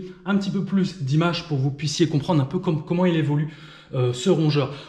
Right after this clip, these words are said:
On voit une image qui est ici, là, là. Important à noter, c'est un excellent grimpeur. Il nous met, mais je vous, il nous met tous à l'amende. Mais vraiment tous. Même vous prenez le meilleur alpiniste,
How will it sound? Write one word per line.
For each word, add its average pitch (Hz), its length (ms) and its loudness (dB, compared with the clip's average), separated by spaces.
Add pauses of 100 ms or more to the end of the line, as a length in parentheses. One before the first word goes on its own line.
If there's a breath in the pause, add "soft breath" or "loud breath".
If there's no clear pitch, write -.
On 156 120 4
voit 208 200 -2
une 196 80 4
image 160 320 0
qui - 80 -4
est 131 140 -4
ici, 131 220 -6
là, 120 100 -6 (160)
là. 117 320 -4 (500)
Important 185 520 0
à 165 40 2
noter, 160 600 0 (640)
c'est - 320 -6
un 131 220 4
excellent 175 420 0
grimpeur. 123 480 -6 (100)
Il 180 220 6
nous 185 140 6
met, 175 280 0
mais 131 200 -2
je 127 100 -6
vous, 151 160 0 (260)
il 151 120 4
nous 160 100 6
met 165 140 4
tous 170 240 -4
à 185 40 0
l'amende. 127 320 2
Mais 185 120 4
vraiment 247 320 6
tous. - 240 -6
Même 214 100 0
vous 185 80 2
prenez 185 240 2
le 160 60 2
meilleur 175 240 2
alpiniste, 160 440 -2